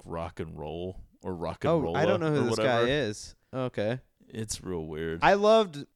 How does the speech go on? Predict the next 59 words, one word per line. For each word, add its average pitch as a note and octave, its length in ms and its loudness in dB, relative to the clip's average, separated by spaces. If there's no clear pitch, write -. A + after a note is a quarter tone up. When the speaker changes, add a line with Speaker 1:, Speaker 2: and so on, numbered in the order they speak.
Speaker 2:
wait, C#3+ 220 0
was C#3 140 -2
she A3 160 -6
with A3 200 -2
Sam A3+ 260 -6
Mendes G#3+ 440 -4
before? A3 300 -6
Speaker 1:
Yeah, G#2 200 2
they G#2 140 -4
were G#2 80 -4
Speaker 2:
Right. A#2+ 200 2
Speaker 1:
married D2+ 220 -12
for D3 80 0
a - 20 2
Speaker 2:
Okay, B2 220 0
Speaker 1:
while. G#2 80 -4
Speaker 2:
yeah. G#2+ 200 -2
That's F3 240 2
a G3+ 40 -6
good F3 200 0
couple F#3 480 0
right A2 220 -2
there. A2+ 300 0
Speaker 1:
Well, G#2+ 380 -4
Speaker 2:
Probably D3+ 200 4
a C#3+ 40 6
Speaker 1:
not, C#3 120 8
Speaker 2:
lot - 20 4
of A#2 100 2
darkness B2 480 0
there, G2+ 200 0
though, G#2 120 2
Speaker 1:
not A2 140 -2
Speaker 2:
I'm G2 60 -2
sure. F#2 120 0
Speaker 1:
anymore. F2+ 260 -4
Speaker 2:
<laughs> - 200 -6
I F#3+ 120 6
think E3 240 0
Revolutionary C3 680 2
Road, A#2+ 340 6
there A#2+ 100 2
was A2+ 140 -2
a A#2 40 -4
lot A2 200 2
of G2 60 -8
truth A#2+ 340 -6
in A2+ 100 -10
that A2 240 -4
movie. A#2 360 4
Speaker 1:
<laughs> - 60 -20
Okay, F#3 340 4
so D#3+ 460 4
Clementine F3+ 800 0
on D3+ 100 0
the D3 80 0
beach, C3+ 480 0
blue C#3 240 2
hair, B2 640 6